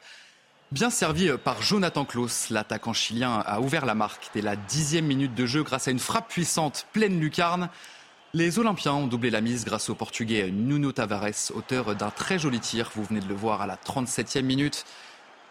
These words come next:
Et juste avant la mi-temps, Sanchez a aggravé le score en reprenant un ballon mal repoussé par la défense niçoise.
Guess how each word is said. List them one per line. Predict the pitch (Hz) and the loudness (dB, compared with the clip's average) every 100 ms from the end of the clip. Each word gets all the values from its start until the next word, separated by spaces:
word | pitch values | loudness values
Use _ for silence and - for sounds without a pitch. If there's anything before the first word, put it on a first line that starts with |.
| - | 0
Et | 180 | 0
juste | 185 | 2
avant | 180 165 170 | 2 4 4
la | 151 147 | 4 4
mi-temps, | 147 160 156 | 2 0 0
Sanchez | - 131 - 143 120 | 0 0 2 0 2
a | 127 | 2
aggravé | 135 139 139 | 2 0 0
le | 120 | 0
score | - 120 123 | 0 -2 -2
en | 107 113 | -4 -2
reprenant | 113 - 117 110 | -2 -2 0 0
un | |
ballon | 107 110 117 101 92 | 0 -2 -2 -4 -2
mal | 123 151 | 0 0
repoussé | 127 110 113 - 104 - - | -2 -6 -8 -8 -8 -10 -8
par | 98 | -6
la | 101 | -6
défense | 104 135 - 147 - | -4 -4 -4 -6 -4
niçoise. | 123 147 151 156 | -4 -2 -2 -2